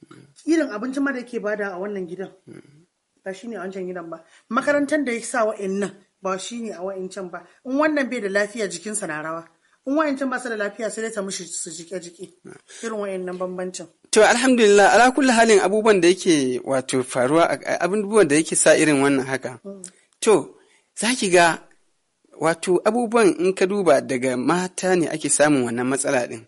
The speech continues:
Speaker 1: Wato ka jefa musu nasu laifin kenan. Ai muna tare da su za su kare kansu malam.
Speaker 2: To, abin da yake faruwa wato za ki ga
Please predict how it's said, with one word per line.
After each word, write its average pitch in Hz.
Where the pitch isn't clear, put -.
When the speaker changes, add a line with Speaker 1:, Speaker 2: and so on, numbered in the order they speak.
Speaker 1:
Wato 190
ka 247
jefa 240
musu 208
nasu 190
laifin 180
kenan. 185
Ai 302
muna 320
tare 208
da 202
su 208
za 220
su 220
kare 196
kansu 185
malam. 175
Speaker 2:
To, 262
abin 294
da 269
yake 233
faruwa 180
wato 156
za 196
ki 214
ga 170